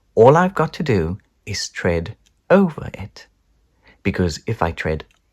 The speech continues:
on it and it makes a noise, I am dead. Careful now. Are they still asleep? Yes,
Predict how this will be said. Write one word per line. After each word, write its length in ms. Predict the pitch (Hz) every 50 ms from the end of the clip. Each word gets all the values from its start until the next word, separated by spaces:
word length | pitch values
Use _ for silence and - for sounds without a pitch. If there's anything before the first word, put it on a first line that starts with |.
| _ _ -
on 360 | 101 104 101 113 120 117 - -
it 340 | - 73 - _ - - - _ _ _ _ _ _ _ _ _ _
and 140 | - 95 95
it 80 | 90 80
makes 260 | 98 98 98 - 92
a 40 | 90
noise, 500 | 87 87 87 87 85 80 78 - - - _ _ _ _ _ _ _ _ _ _ _ _ _ -
I 500 | - 95 87 85 85 82 82 90 107 - _ _ _ _ _ _ _ _ _ _
am 420 | - 98 87 82 78 78 78 76 - _ _ _ _ _ _ _ _ _ _ _ _ _
dead. 420 | - 98 78 76 - - - - - - _ _ _ _ _ _ _ _ _ _ _ _ _ - - - - _ _ _ _ _ _ _ _
Careful 400 | - - - - - - - - -
now. 440 | - - - - - - - - _ _ _ _ _ _ _ _ _ _ - 127 123 113 107 - - - - - - - - - _ _ _ _ _ _ _ _ _ _ _ _ _ _ _ _ _ _ _ _ _ - -
Are 100 | - -
they 100 | - 110
still 240 | - - - 135 123
asleep? 480 | 123 - - - 156 165 196 - - - - _ _ _ _ _ _ _ _ _ _ _ _ _ _ _ _ _ _ _ _ _
Yes, 460 | - - - - - - - - -